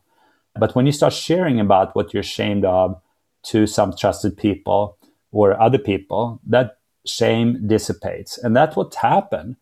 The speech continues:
So I discovered that after reading the book that, okay, that's why the shame dissipated, because I can talk about divorce, no problem at all. I think it, it's very powerful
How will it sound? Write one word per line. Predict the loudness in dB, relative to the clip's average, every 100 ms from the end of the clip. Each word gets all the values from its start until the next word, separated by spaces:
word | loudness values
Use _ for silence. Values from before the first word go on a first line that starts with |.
| _ _
So | 0 2
I | 4
discovered | 0 0 0 2 4
that | 2 0 2
after | 2 2 0 2
reading | 2 2 0 -4
the |
book | -2 2 2 2 0
that, | -2 -2 -6 -6
okay, | -2 -2 0 0 0 -4 0
that's | 2 0 0
why | 2 2
the | 0
shame | 0 -2 0
dissipated, | -4 -6 -10 -10 -10 -4
because | -2 0 0
I | -2
can | -2 0
talk | 0 0
about | 0 -2 -2 -8 _ _ -6
divorce, | -2 2 4 2 0
no | -2
problem | 0 0 0
at | 0
all. | 2 0 -2 -12 _ _ _ _ _ 0
I | 0
think | 2 2 2
it, | 0 -6
it's | -4 0
very | 2 2
powerful | 2 2 4 2 0 0 0 -2